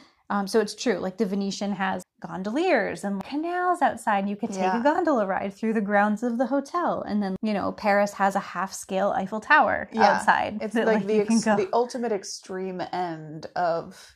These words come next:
Speaker 2: appropriating a certain thing.
Speaker 1: Yeah.
Speaker 2: And that's, like, their
Speaker 1: And
Speaker 2: whole
Speaker 1: blowing it out of
Speaker 2: shtick.
Speaker 1: proportion.
Speaker 2: Yeah,
Speaker 1: Yeah.
Speaker 2: absolutely.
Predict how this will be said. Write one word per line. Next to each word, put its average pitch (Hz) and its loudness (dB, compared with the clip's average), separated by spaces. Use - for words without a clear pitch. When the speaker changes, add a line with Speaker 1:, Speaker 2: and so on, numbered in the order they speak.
Speaker 2:
appropriating 185 -2
a 180 -6
certain 175 -6
thing. 170 -6
Speaker 1:
Yeah. 202 0
Speaker 2:
And 202 -2
that's, 185 0
like, 185 0
their 175 2
Speaker 1:
And 170 2
Speaker 2:
whole 226 6
Speaker 1:
blowing 220 2
it 196 0
out 190 6
of - -
Speaker 2:
shtick. 208 -6
Speaker 1:
proportion. 202 -6
Speaker 2:
Yeah, 214 4
Speaker 1:
Yeah. - -6
Speaker 2:
absolutely. - -4